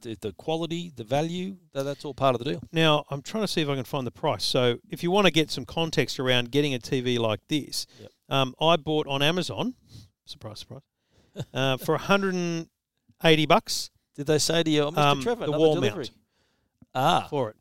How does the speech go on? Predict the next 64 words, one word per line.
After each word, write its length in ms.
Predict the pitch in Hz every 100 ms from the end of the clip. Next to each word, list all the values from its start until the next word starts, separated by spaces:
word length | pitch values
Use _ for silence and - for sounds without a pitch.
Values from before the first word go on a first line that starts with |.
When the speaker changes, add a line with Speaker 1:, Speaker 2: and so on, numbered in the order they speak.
| _
Speaker 1:
For 480 | - 156 143 139 127
this 60 | 160
Speaker 2:
Because 240 | 208 196 -
you 80 | 175
gotta 120 | 190
remember, 180 | 185 170
you 60 |
gotta 120 | 170 170
get 140 | 165
a 60 | 127 -
big 180 | 170 151
wall 200 | 135 131
mount. 200 | 110 98 _
Speaker 1:
It's 100 | -
Speaker 2:
You 60 |
gotta 140 | 160 160
Speaker 1:
gotta 20 |
Speaker 2:
get 120 | 156
Speaker 1:
be 40 | 147
a 60 |
Speaker 2:
a 40 | 131
Speaker 1:
big 80 | 127
Speaker 2:
one 120 | 147
that 60 | 143
Speaker 1:
mother. 120 | 139
Speaker 2:
can 60 |
take 280 | 131 147 135
a 40 | 139
full, 440 | - 151 139 127
you 60 | 139
know, 160 | 120 123 -
sixty 360 | - 139 131
kilos. 380 | 117 135 127 107
Speaker 1:
Take 160 | 131 117
a 40 |
full 260 | - 143 123
load. 260 | 127 117 -
Speaker 2:
They, 160 | 185
they 160 | 185 202
say 160 | 233 226
they're 140 | 165
a 40 |
forty 260 | - 175 165
kilo 240 | 165 151
T 180 | 135 151
V, 160 | 135 131
but 200 | 127 135
yeah, 140 | 143
full 200 | 110 196
Speaker 1:
Yeah. 60 | 180
Speaker 2:
load 200 | 165 143
required. 460 | 135 156 117 123 - 131
Speaker 1:
Yeah. 180 | 120 101 -
Speaker 2:
Um, 400 | 139 139 123 -
so 100 | 180
you 100 | 190
gotta 140 | 214
look 160 | 208 214
for 120 | 202
one 180 | 165 160
that 100 | 147
will 140 | 170
take 280 | 160 156 156
a 220 | 151 135